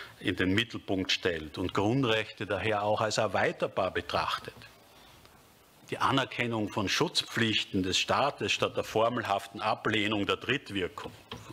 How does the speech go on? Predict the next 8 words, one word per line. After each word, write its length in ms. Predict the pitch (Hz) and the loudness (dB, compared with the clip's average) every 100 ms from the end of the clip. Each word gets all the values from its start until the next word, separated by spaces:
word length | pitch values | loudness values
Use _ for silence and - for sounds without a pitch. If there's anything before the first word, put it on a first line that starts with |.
| - - - - - - - - - | -18 -18 -16 -14 -12 -10 -10 -10 -4
Die 60 | - | 0
Bedeutung 640 | 107 101 98 127 - 104 | 2 4 4 2 -2 -4
der 100 | 104 | -2
verfahrensrechtlichen 1120 | - - 104 113 147 135 110 107 - - 98 | -4 -2 0 2 0 2 0 0 -2 -4 -4
Dimension 680 | - 98 98 90 - 95 117 | 0 2 4 2 2 2 2
für 140 | 117 98 | 0 0
den 160 | 95 | 0
Grundrechtsschutz. 1040 | 90 90 95 90 80 - - 80 - - - | 2 2 2 2 0 -4 -6 -6 -6 -8 -8